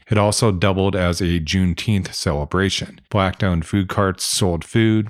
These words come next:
D Js spun upbeat music, and booths were set up throughout the park.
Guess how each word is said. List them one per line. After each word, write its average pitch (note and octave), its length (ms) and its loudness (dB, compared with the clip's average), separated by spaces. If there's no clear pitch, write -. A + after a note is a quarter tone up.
D F#2+ 160 2
Js E2+ 280 0
spun F2 380 -2
upbeat F2 540 -4
music, G#2 480 0
and F#2 160 0
booths A2+ 400 0
were G2 120 2
set F#2 220 0
up F2+ 200 -2
throughout D#2 360 -2
the D#2 40 -12
park. - 440 -12